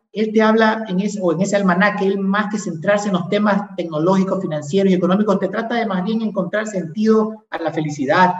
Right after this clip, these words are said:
a la vida, al bienestar, qué implica.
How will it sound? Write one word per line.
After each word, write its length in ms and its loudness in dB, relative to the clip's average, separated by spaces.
a 80 -2
la 140 4
vida, 680 0
al 140 -4
bienestar, 580 2
qué 80 0
implica. 720 2